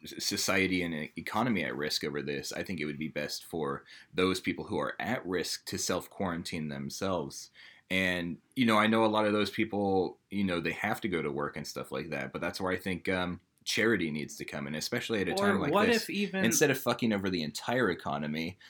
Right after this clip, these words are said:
Speaker 1: just, you know, set up programs, and I think the billionaires need to step in and do things where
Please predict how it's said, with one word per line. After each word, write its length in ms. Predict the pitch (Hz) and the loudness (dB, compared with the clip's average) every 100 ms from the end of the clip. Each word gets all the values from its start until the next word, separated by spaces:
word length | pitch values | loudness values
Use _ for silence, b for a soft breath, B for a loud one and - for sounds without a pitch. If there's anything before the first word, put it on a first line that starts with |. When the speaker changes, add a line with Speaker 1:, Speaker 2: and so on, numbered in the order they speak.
| B | B
Speaker 1:
just, 420 | 101 120 117 - - | 0 2 2 0 -2
you 120 | 117 | 0
know, 160 | 107 92 | 0 0
set 280 | - 117 113 | 0 2 2
up 140 | - | 0
programs, 720 | - 101 98 98 95 95 95 | -2 0 0 0 0 -2 -4
and 260 | - 90 85 | -4 -4 -2
I 80 | 90 | -2
think 220 | 110 92 | -2 -2
the 60 | |
billionaires 640 | 90 95 101 95 87 85 85 | 0 2 4 2 2 0 0
need 160 | 90 - | -4 -4
to 60 | |
step 380 | - - 87 - | -6 0 0 0
in 220 | 92 90 | -2 0
and 120 | 82 | -2
do 180 | 80 80 | -2 -4
things 460 | - 85 82 80 - | -2 -4 -2 -4 -6
where 320 | 80 78 76 | -2 -2 -4